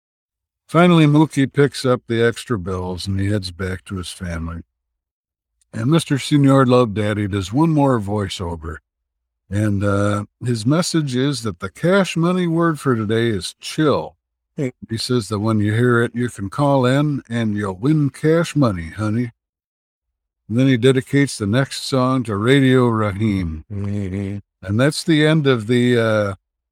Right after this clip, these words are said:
Speaker 1: people in the movie, but, uh, but we still have a text scroll. There's two quotes, one from Martin Luther King, and it's a quote against violence. Then there's a quote from Malcolm X.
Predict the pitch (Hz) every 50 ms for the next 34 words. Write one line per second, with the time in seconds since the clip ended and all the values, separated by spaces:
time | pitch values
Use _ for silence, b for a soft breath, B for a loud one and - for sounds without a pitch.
0 | _ _ _ _ _ _ _ _ - 180 165 - 117 101 95 95 95 98 98 95
1 | 98 101 101 107 107 101 117 120 117 113 107 104 117 110 - - 127 117 113 110
2 | 110 104 101 113 107 98 107 110 101 - - 170 170 165 160 156 156 135 107 95
3 | - - - 165 139 - - - - - - - - - 113 101 95 87 87 85
4 | 82 82 - _ _ _ _ _ _ _ _ _ _ _ _ _ _ _ _ _
5 | _ 143 139 127 - - - - 202 180 - - - 135 104 85 80 - - -
6 | - 104 131 143 131 - - 120 113 120 131 135 87 131 143 147 143 135 151 135
7 | - - 107 101 95 92 98 98 - _ _ _ _ _ _ _ _ _ _ _
8 | _ _ _ - 139 135 139 135 - - 127 110 - - 151 147 139 127 120 95
9 | 101 131 139 135 - - - - - 117 110 101 95 92 90 90 90 98 101 -
10 | - - - _ _ _ _ _ _ - 135 151 156 151 147 139 113 117 117 -
11 | - - 147 139 127 - - - 123 113 120 131 135 135 120 - - 113 110 127
12 | 123 107 - - - - -